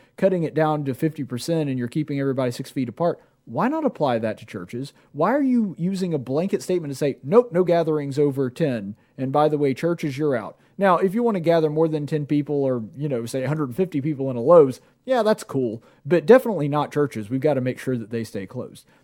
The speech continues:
The message that you're sending there, and I've been saying this since the beginning, is that things like groceries and hardware,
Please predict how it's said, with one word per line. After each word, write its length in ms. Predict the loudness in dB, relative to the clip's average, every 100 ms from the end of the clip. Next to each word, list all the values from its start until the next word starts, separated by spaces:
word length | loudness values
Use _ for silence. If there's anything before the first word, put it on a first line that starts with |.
| -8
The 120 | -6
message 500 | -2 -2 -2 -4 -6
that 120 | -6
you're 120 | -6
sending 460 | -6 -6 -6 -6 -6
there, 200 | -6 -6
and 80 | -6
I've 140 | -6
been 160 | -6 -6
saying 320 | -4 -2 -2
this 160 | -4 -4
since 220 | -8 -8
the 100 | -8
beginning, 560 | -2 0 0 -4 -16 -20 _ _ _ _ _ _ _ _ -4
is 200 | -4 2
that 280 | 2 2 -4 _ _ -4
things 320 | -2 -2 0
like 340 | 0 0 -2 -16
groceries 840 | 0 4 4 0 -2 0 -2 -4 -10 _ -12
and 160 | -12
hardware, 880 | -12 -2 4 4 2 -2 0 0 -2